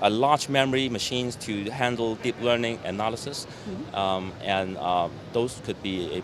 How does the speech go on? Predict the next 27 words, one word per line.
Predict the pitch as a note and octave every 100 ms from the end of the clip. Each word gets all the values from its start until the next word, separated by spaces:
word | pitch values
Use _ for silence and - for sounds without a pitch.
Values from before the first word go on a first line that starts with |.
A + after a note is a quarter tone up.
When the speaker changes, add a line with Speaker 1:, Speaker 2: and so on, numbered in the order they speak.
| -
Speaker 1:
possible | A2 A#2 G#2
solutions | G#2+ F2 F#2+ - F#2+
for | F#2
them | F#2+
as | F#2 -
well. | A2+ - - - - - - - - C3+
Speaker 2:
All |
right, | C3+ C#3 C3
Francis, | C#3+ C3+ C3+ -
what, | C#3+ D3+ D3+
what's | F3+ -
going | F#3
on | F3+ E3
with | D3+
this | F3 D3+
rack? | A#2+ G#2+ - A2+
Speaker 1:
Yeah, | A#2+ A#2+ - - - - -
now | A#2 A2 A2 -
what | C3+ E3
we | C3 C3 C3
have, | B2+ B2 A#2 - - -
uh, | A2 G#2+ G#2+ G#2 G#2 -
discussed | A#2+ - C#3+ C3+ -
sh-, | - - -
so | - D3+
far | D3 D3 C3+ C#3 - A2+
are | A#2 A2+ A2